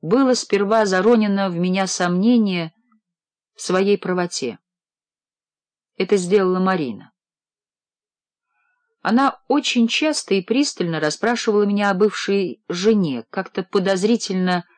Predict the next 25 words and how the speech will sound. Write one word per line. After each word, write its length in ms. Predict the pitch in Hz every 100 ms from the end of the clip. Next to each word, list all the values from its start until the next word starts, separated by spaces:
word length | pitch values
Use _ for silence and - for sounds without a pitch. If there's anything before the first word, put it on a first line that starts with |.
| _ _ _
всплескивая 800 | - - 208 214 165 - 156 156
руками 560 | 170 - 262 262 170 143 _ _ _
и 140 | - 240
возмущаясь 1000 | 254 240 262 269 - 202 170 160 151 -
ею, 520 | 151 151 143 135 135 _ _ _ _
пока 280 | 160 160 160
я 180 | 156 151
не 100 | 156
понял 380 | - 175 160
насмешки 880 | 156 151 - 170 208 254 - - 127 _ _ _ _ _ _ _ _ _ _
и 120 | 143
не 100 | 170
показался 580 | 165 151 156 180 196 -
сам 280 | 147 185 185
себе 300 | - 151 143
жалким 540 | 135 165 180 - 135
в 60 | 127
роли 220 | 139 139
судьи. 520 | 135 147 131 117 104 - _ _ _ _ _ _ _ _ _ _ _ _ _ _ _
И 120 | 160
не 120 | 180
хотела 480 | 196 214 - 277 254
всю 240 | - -
ночь 260 | 220 254 214
говорить 480 | 196 190 208 254